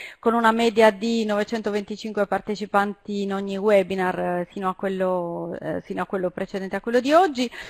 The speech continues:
Ehm, un gradimento buono di quattro virgola cinque su cinque.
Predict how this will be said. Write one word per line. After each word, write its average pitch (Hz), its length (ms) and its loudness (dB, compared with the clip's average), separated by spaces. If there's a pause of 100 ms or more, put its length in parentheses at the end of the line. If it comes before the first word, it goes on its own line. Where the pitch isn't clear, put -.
(180)
Ehm, 220 1080 6
un 254 200 -2
gradimento 214 1200 4
buono 269 600 8
di 208 260 0
quattro 202 260 0
virgola 202 300 0
cinque 240 260 -4
su 269 220 -4
cinque. 311 580 6